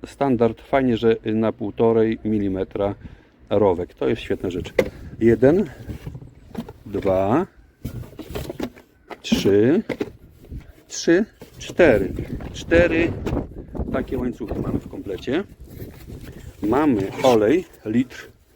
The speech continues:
bardzo dobrego oleju H P. To raczej jest jeden z najlepszych olei Husqvarny. E, używałem takiego od wielu lat. Mm, pilarka do dzisiaj funkcjonuje jak nowa, nie przegrzewała się.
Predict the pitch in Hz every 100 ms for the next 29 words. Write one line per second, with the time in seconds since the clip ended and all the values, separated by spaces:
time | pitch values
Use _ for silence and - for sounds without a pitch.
0 | _ 110 139 156 131 117 113 113 104 104
1 | 98 98 127 - 101 - _ _ - 175
2 | 131 - 104 98 110 104 98 98 95 -
3 | - 98 92 92 - - 90 - 147 127
4 | 110 107 _ _ _ _ _ _ - _
5 | _ 110 107 107 120 110 110 110 98 -
6 | 101 98 107 123 110 104 - - 107 101
7 | 98 98 80 - _ - 117 104 - 98
8 | 98 107 101 - 92 - - - - 127
9 | 120 104 98 - 147 127 151 170 131 120
10 | 120 117 117 110 110